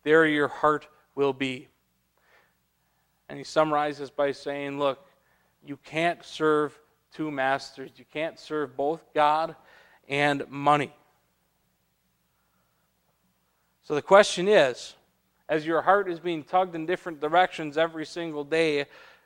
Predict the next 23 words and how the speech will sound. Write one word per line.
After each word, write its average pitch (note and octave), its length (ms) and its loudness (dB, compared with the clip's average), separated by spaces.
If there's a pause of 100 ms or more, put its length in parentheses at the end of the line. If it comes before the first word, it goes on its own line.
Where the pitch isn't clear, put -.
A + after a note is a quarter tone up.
(260)
which D3+ 260 -6
way D#3+ 220 2
is D3 120 -8
it C#3+ 80 -10
gonna C#3 220 -10
go? C3 360 -2 (1800)
Because F#3+ 160 4
every A#3+ 220 8
single A#3+ 260 -4
day G#3+ 260 2
the F#3+ 120 2
world G3 360 2
will F#3 120 0
give G3 280 2
you F3 280 0
reason F#3 460 -4
and E3+ 140 -4
reason F3+ 440 -4
and D#3 160 -6
reason F3 380 -6
again D3+ 520 -2 (420)
to D3+ 200 -2
doubt D#3 520 6